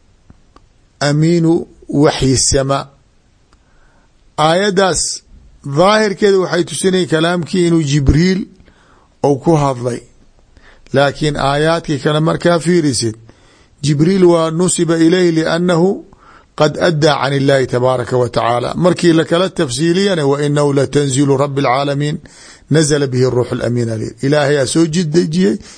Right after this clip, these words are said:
Jibriil aa loo soo dhiibay. Marka saasay wixii waadix u yihiin. Tayib,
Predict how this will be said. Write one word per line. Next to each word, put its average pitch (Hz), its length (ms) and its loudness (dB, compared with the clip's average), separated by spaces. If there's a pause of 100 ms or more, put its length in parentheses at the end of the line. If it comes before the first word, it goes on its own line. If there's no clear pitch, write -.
(140)
Jibriil 151 380 2
aa 143 60 2
loo 131 180 0
soo 135 220 -4
dhiibay. 127 360 -4 (580)
Marka 151 300 0
saasay 151 360 -2
wixii 147 240 0
waadix 139 360 0
u 147 100 -2
yihiin. 117 260 -2 (2250)
Tayib, 175 300 4